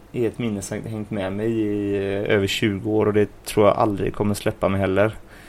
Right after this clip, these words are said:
Eh, det var just en blandning av det där glädjen och, eh, <laughs> irritationen hos min pappa. Men själv är jag tvåbarnsfar och jag förstår den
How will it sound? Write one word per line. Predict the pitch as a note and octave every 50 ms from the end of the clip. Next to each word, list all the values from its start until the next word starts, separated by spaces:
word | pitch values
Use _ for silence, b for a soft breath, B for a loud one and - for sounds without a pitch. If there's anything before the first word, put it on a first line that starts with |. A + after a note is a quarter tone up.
| B B B B B
Eh, | - G#2
det | G2 G2 G2 G2 G2+ G2 G#2
var | G2+ G#2 G2+ G2 G2
just | G2+ G#2 G2+ G2 - -
en | G2 G2
blandning | G2 A2 A2+ G#2+ G#2 F#2+ F#2+ F#2+ G2 G2+
av | G#2+
det | A2
där | A2 G#2 G2 F#2+ G2 G2+ - - - - -
glädjen | - G2+ G2+ A2 A2 A2 G2+ F#2+ F#2 F2+ F2+ G2 G2 G#2 G#2+
och, | G#2 G2+ F#2+ - - - - -
eh, | G2 G2 G2 G2 G2 G2+ G2 - - G2+ - - -
<laughs> | - - -
irritationen | - G#2+ G2 G2+ - - G#2 - - A2 F#2+ F#2+ G2
hos | G2+ - -
min | G#2 G#2
pappa. | G#2 - A2+ - - - - G2 - B B B B B B B B -
Men | G#2
själv | - - G#2 G#2
är | G#2+
jag | G#2+ G#2+
tvåbarnsfar | G#2 - - G#2+ F#2 G2 G2 G2 G2 - - G2 G2+ G#2+ A2
och | G#2+
jag | G2+ G2
förstår | - - - - G#2 G#2 A2 A2+
den | A2 G#2+ G#2+ G#2+ G2 F2+ E2 -